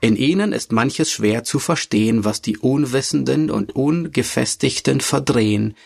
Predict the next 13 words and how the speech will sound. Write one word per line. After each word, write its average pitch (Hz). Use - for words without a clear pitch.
wie 135
auch 175
die 220
übrigen 135
Schriften.“ -
Damit 131
sagt -
Petrus 127
über 113
die 107
Briefe 113
des -
Paulus, -